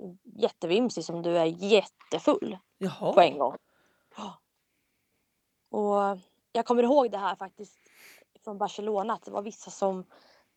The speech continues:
Speaker 1: eh, använde det som droger.
Speaker 2: Okej.
Speaker 1: Och så faktiskt, det fanns, jag visste vad ketamin var, men vad det är egentligen är det, det är faktiskt ett narkosmedel är det.
Speaker 2: Mhm.
Speaker 1: Vissa kallar det också, jag fick höra att det het-, att det var som bedövningsmedel också.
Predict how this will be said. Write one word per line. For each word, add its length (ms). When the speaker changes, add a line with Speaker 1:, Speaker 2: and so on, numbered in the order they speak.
Speaker 1:
eh, 260
använde 460
det 80
som 140
droger. 600
Speaker 2:
Okej. 400
Speaker 1:
Och 200
så 180
faktiskt, 400
det 80
fanns, 360
jag 100
visste 300
vad 140
ketamin 460
var, 220
men 220
vad 180
det 100
är 320
egentligen 920
är 200
det, 80
det 60
är 60
faktiskt 240
ett 120
narkosmedel 1120
är 180
det. 160
Speaker 2:
Mhm. 520
Speaker 1:
Vissa 260
kallar 340
det 80
också, 340
jag 160
fick 160
höra 240
att 80
det 100
het-, 340
att 140
det 60
var 200
som 180
bedövningsmedel 1080
också. 420